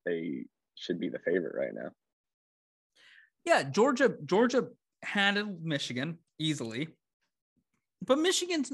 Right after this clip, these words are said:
Speaker 2: wasn't, Michigan was a mini Georgia. They were built the same way Georgia is defensively, just in a, just worse. That's, that's what it is. I mean, it's not, not like any, any shit about Michigan. I actually, I rooted for Michigan.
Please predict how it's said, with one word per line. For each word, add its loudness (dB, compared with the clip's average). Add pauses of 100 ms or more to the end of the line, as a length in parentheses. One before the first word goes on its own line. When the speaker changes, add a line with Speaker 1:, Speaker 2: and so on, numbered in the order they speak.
(100)
Speaker 2:
wasn't, 2
Michigan 0 (1200)
was 2
a 6
mini 4
Georgia. 0 (640)
They 6
were 8
built 4
the 2
same 0
way 2
Georgia 0
is -2
defensively, -4 (840)
just 0
in 4
a, 2 (220)
just -4 (680)
worse. 0 (320)
That's, 2
that's 2
what 2
it 2
is. 2
I -4
mean, 0
it's -2
not, 2
not 2
like -2
any, -4
any -4
shit -4
about 0
Michigan. -4
I 2
actually, 0
I 0
rooted 0
for -8
Michigan. -4